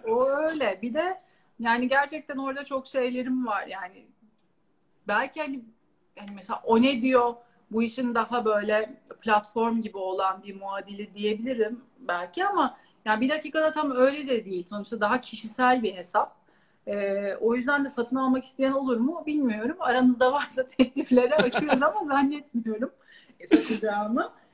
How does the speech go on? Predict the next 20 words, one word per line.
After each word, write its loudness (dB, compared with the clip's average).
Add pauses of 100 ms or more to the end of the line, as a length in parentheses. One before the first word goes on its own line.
(160)
Ee, -4 (880)
öyle 4
yani. 0
O -6
kişisel -4
dokunuşunu -6
hiç -12
kaybetsin 0
istemiyorum. -4
O 0
yüzden 0
de -6
yani -2
mesela -6 (300)
işbirliği -2 (180)
yapacağım 2
zaman -4
bile -4
bir -12
markayla, -4